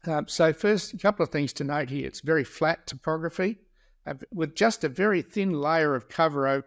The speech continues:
over the top. Uh, and then in addition to that, look, it's a very simple geometry. You know, thirty-five to forty degrees dip. That's ideal for an open pit.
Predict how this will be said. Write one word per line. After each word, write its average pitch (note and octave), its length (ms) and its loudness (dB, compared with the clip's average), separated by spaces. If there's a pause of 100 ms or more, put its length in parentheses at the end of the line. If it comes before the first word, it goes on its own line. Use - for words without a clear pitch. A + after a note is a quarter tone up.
over C#3+ 220 -2
the A2 140 -14
top. - 400 0 (600)
Uh, C3 220 -4 (220)
and D#3 120 -2
then D#3+ 160 2 (220)
in E3+ 140 -4
addition E3 540 -4
to C#3 100 -6
that, C#3+ 300 2 (100)
look, D3 160 -8
it's D3+ 260 -6
a B2+ 200 -4
very F#3+ 260 4
simple F#3 480 -2
geometry. C#3 600 -4 (400)
You C#3 100 -2
know, C3+ 80 0
thirty-five D#3 680 2
to C3 80 -8
forty D3 340 -2
degrees C#3 460 -2
dip. D#3 260 -2 (380)
That's - 200 -2
ideal E3 520 2
for - 160 -4
an C#3 60 0
open C#3 320 -2
pit. D3 260 -2